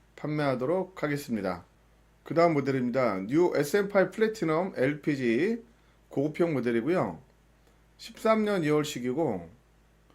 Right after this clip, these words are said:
또 엘피지라 또 가성비가 좋아요. 또 만족도가 좋죠. 외관도 깨끗하고요. 삼백십만 원이면 금액대가 너무 좋죠. 휠도 깨끗하고요.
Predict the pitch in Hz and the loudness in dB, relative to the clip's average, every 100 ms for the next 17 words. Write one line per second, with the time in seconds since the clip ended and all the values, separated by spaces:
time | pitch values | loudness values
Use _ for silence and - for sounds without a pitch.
0 | _ _ 151 135 156 156 180 156 127 110 | _ _ 2 4 4 0 -2 2 4 4
1 | 123 107 117 110 104 95 - _ _ - | 2 -2 -4 -4 -4 -6 -12 _ _ -20
2 | _ _ - 117 123 117 110 - 101 90 | _ _ -8 -4 -2 -2 -4 -2 -4 -4
3 | 85 80 98 104 143 139 127 110 101 - | -6 -10 -6 -2 -2 -4 -4 -4 -6 -8
4 | 98 92 175 - 113 120 131 123 175 156 | -6 -4 -6 -8 -2 -2 -2 -4 -6 -6
5 | 180 160 151 175 90 - _ _ _ _ | -4 -2 0 0 -2 -10 _ _ _ _
6 | _ _ _ _ _ _ _ _ - 175 | _ _ _ _ _ _ _ _ -12 -4
7 | 190 190 185 220 220 190 160 139 120 127 | -2 0 -2 -2 0 0 0 0 2 0
8 | 123 123 131 131 110 113 117 98 - 90 | -2 -6 -4 -2 -2 -2 -4 -8 -10 -8
9 | 139 226 - _ _ _ _ _ _ _ | -8 -10 -16 _ _ _ _ _ _ _
10 | _ _ _ _ _ _ _ 165 170 151 | _ _ _ _ _ _ _ -2 -2 -2
11 | 170 165 - 156 151 151 92 | -6 -8 -6 -4 -2 -4 -6